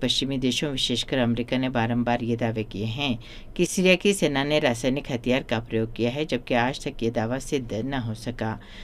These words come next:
अभी पिछले अप्रैल महीने में अमेरिकी राष्ट्रपति डोनाल्ड ट्रंप ने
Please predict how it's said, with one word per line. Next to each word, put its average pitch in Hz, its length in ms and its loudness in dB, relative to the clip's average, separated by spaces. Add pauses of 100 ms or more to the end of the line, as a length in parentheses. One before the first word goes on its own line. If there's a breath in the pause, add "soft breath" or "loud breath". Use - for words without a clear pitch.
(160 loud breath)
अभी 170 240 6
पिछले 143 400 0
अप्रैल 123 340 2
महीने 127 380 2
में 147 160 0
अमेरिकी 156 540 2
राष्ट्रपति 143 540 4
डोनाल्ड 131 440 2
ट्रंप 175 300 2
ने 127 240 6